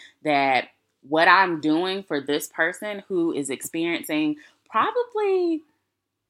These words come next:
I'd say probably the most difficult pain that they may experience in their life, I'm not serving this person in the best way possible. And so maybe I need to go inward and figure out what I'm doing and how it's unhelpful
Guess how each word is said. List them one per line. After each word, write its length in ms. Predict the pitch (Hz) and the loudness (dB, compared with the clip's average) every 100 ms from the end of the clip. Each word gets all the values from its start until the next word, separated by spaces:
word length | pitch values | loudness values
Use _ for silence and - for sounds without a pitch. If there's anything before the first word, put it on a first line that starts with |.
| _ _ | _ _
I'd 140 | 285 427 | -2 0
say 200 | 466 480 - | -2 -2 6
probably 600 | 247 277 277 233 233 202 | 6 6 2 0 0 0
the 120 | 220 | 0
most 240 | 196 190 - | 2 0 0
difficult 540 | 170 180 - 160 190 | -4 -4 -2 -2 -2
pain 320 | 196 151 170 | 0 2 0
that 140 | 165 - | -2 -2
they 100 | 147 | 0
may 220 | 147 143 156 | 0 0 -2
experience 640 | - - 147 151 - - | -8 -4 -2 0 -2 -6
in 160 | 160 147 | -6 -2
their 160 | 135 | -2
life, 320 | 131 135 165 - - - - 165 | 2 2 2 -2 -14 -20 2 6
I'm 360 | 208 247 247 | 8 6 2
not 280 | 196 185 - | 0 -2 -2
serving 480 | - 160 165 165 156 | -2 0 0 -2 0
this 180 | 147 147 | -2 -2
person 440 | 143 135 - 127 | -4 -4 -6 -8
in 160 | 135 127 | -6 -6
the 80 | 123 | -6
best 300 | 117 127 123 | -6 -6 -8
way 180 | 113 | -8
possible. 640 | - 113 113 - 107 92 - _ _ _ _ _ - | -6 -6 -6 -10 -14 -14 -16 _ _ _ _ _ -6
And 100 | 165 | -2
so 120 | 190 | -2
maybe 300 | 185 196 196 | 0 -2 2
I 200 | 127 135 | 4 4
need 240 | 156 151 147 | 4 0 -2
to 80 | 135 | -6
go 220 | 135 117 | -6 -6
inward 500 | 120 147 180 226 214 | -6 -6 -8 -8 -8
and 160 | 147 151 | -8 -6
figure 340 | 165 175 170 | -6 -4 -2
out 440 | - 143 143 135 - _ _ _ _ | 2 4 4 0 -6 _ _ _ _
what 160 | 147 160 | -2 2
I'm 240 | 214 247 | 2 0
doing 460 | 247 254 254 247 - | -4 -4 -4 -6 -4
and 100 | 147 | -2
how 240 | - 165 | 0 0
it's 140 | 196 - | -2 -6
unhelpful 760 | 208 214 214 214 - 220 214 | -10 -6 -6 -6 -8 -8 -8